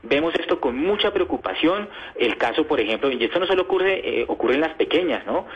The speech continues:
Que son el noventa por ciento de las personerías del país. Ocurre también, por ejemplo, el caso de Bucaramanga,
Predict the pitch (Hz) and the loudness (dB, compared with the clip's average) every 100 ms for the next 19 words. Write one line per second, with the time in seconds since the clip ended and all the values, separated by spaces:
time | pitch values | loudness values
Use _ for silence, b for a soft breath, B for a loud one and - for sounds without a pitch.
0 | B 117 117 117 156 127 110 120 123 113 | B 0 2 2 2 2 0 0 0 0
1 | 110 135 139 110 101 95 98 117 147 - | 0 0 0 0 0 0 0 2 0 0
2 | 85 - - - B B - 117 - 113 | 0 2 0 -4 B B -2 -2 2 2
3 | 147 180 147 160 165 131 156 156 156 170 | 2 2 0 2 0 2 0 0 0 0
4 | 156 110 98 98 185 175 | 0 -2 -2 -2 0 0